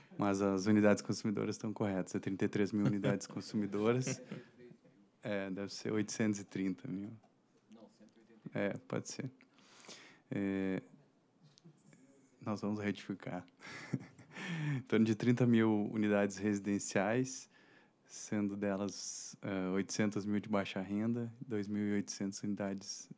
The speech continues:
é, comerciais e industriais. E não possui consumidores livres. A receita anual dela, no ano passado, foi em torno de setenta milhões de reais. Aqui a gente traz,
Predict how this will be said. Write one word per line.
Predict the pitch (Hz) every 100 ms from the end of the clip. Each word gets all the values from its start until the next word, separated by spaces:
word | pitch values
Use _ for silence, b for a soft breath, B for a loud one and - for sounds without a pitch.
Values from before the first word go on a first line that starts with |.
| 107
é, | 101 92 92 92
comerciais | 104 101 95 104 95 101
e |
industriais. | 98 95 - 101 92 92 - _ _ _ _ _ _ _ _ _ - B B B -
E |
não | 107 101
possui | 104 - 110
consumidores | 117 104 117 104 107 101
livres. | 104 101 90 - - - -
A | -
receita | 98 - 107 104
anual | 104 101 101
dela, | 101 98 98 -
no | 117
ano | 104
passado, | 101 101 - 101
foi | - 107
em |
torno | 107 104
de |
setenta | - 104 110 110
milhões | 107 104 98
de | 98 98 101 b b b _ _
reais. | 95 - - - _ _ _ B B B B B B B B B B B B B B B _ _ _ _ _ -
Aqui | 110 - 120
a |
gente | 127 131 -
traz, | 120 107 104 - - -